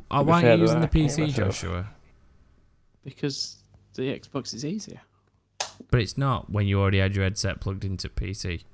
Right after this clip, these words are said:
Speaker 3: I didn't.
Speaker 1: Yeah, you did.
Speaker 3: Until I went on the Xbox.
Speaker 1: Anyway,
Speaker 3: <laughs>
Speaker 1: talk about Mirror's Edge and stop fucking getting sidetracked.
Speaker 3: <clears throat>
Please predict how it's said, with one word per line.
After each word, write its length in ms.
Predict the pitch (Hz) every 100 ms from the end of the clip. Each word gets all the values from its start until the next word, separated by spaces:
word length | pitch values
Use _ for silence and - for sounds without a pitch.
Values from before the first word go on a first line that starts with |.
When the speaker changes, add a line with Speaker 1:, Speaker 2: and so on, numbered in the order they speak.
| - - - - - - _ _ _ _ _ _ _
Speaker 3:
I 100 | -
didn't. 460 | 113 123 120 98 90 _ _ _ _ _ -
Speaker 1:
Yeah, 840 | 78 80 - 87 98 104 110 117
you 260 | 127 127 120
did. 440 | 101 87 92 - - - - - - _ _ _ _ _ _ _ - -
Speaker 3:
Until 400 | 113 - 110 101 98 101 107
I 40 |
went 200 | 107 113
on 140 | 117 127
the 60 |
Xbox. 640 | 127 110 - 123 82 - - - -
Speaker 1:
Anyway, 480 | 180 170 147 120 101 -
Speaker 3:
<laughs> 100 | -
Speaker 1:
talk 300 | 180 190 -
about 280 | 170 170 160
Mirror's 320 | 170 170 151
Edge 400 | 170 160 120 -
and 160 | 113 110
stop 440 | - 160 160 -
fucking 300 | 160 - 147
getting 220 | 151 143
sidetracked. 1040 | 143 160 160 147 - 113 - 76 - -
Speaker 3:
<clears throat> 60 | -